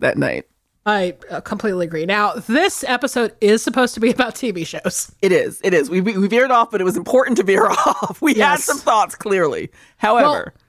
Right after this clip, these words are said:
Speaker 2: I wanna know, so what are you watching? What's going on?
Speaker 1: It runs the gamut. Um, I have been, I've been really into a lot of Hulu shows recently.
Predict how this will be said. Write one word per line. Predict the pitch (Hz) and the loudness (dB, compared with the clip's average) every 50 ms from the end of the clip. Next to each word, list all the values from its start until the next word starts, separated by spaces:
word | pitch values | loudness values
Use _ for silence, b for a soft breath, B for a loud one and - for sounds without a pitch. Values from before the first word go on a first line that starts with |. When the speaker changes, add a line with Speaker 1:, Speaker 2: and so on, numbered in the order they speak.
| _ _ _ | _ _ _
Speaker 2:
I | - 262 302 | 0 0 2
wanna | 320 339 330 330 | 2 2 2 2
know, | 311 330 339 339 262 190 175 165 165 170 - - - _ _ - | 2 2 2 2 2 0 -2 -4 -6 -8 -10 -12 -18 _ _ -10
so | - - - 269 240 | -4 0 2 2 2
what | 220 202 240 247 254 | 2 2 2 2 2
are | 269 | 2
you | 269 269 233 | 2 2 4
watching? | 240 240 320 330 - - 127 123 - | 4 4 2 0 -2 -6 -12 -12 -8
What's | 165 190 196 - - | -6 -6 -4 0 2
going | 240 226 220 220 | 2 2 4 2
on? | 233 254 190 - - _ _ _ | 2 0 -2 -4 -10 _ _ _
Speaker 1:
It | - 247 233 226 | -2 0 0 2
runs | 262 285 370 415 | 0 0 0 0
the | 403 381 | -2 -2
gamut. | 320 226 190 156 147 151 143 143 170 214 - _ _ _ _ _ _ _ _ _ _ _ _ _ _ _ _ _ _ _ _ - | 0 0 0 0 2 2 2 2 0 0 -4 _ _ _ _ _ _ _ _ _ _ _ _ _ _ _ _ _ _ _ _ -2
Um, | 170 170 165 165 170 - | 0 2 2 2 0 0
I | - 180 202 233 | 0 0 0 0
have | 269 294 311 - 190 | 0 -2 -2 -4 -2
been, | 180 196 180 175 170 170 170 170 170 170 170 170 160 - _ _ _ _ _ _ _ _ _ - | -2 0 2 2 2 2 2 2 2 0 0 -2 -2 -6 _ _ _ _ _ _ _ _ _ -2
I've | - | 0
been | 208 247 240 208 | 2 2 2 2
really | 254 302 381 415 349 | 2 2 0 0 0
into | 381 370 - - 320 | -2 -4 0 0 2
a | 247 | 2
lot | 190 185 185 180 | 2 2 2 0
of | 170 160 | 0 -4
Hulu | - - - 165 147 151 147 160 185 214 | -6 -6 0 2 2 2 4 2 0 0
shows | 214 - - 254 254 262 269 277 285 - - | -2 -2 0 0 0 0 0 -2 -4 -4 -4
recently. | 240 262 277 - 311 277 277 294 302 311 320 | -2 -2 -2 0 0 0 0 0 0 0 -2